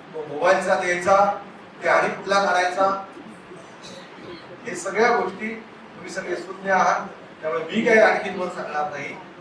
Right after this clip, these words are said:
पण टीव्ही आणि मोबाईल पासून मुलांना दूर ठेवणं ही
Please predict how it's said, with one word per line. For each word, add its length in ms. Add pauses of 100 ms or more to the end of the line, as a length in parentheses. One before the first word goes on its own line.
(140)
पण 120
टीव्ही 380
आणि 120
मोबाईल 340
पासून 420
मुलांना 500
दूर 320
ठेवणं 360 (280)
ही 140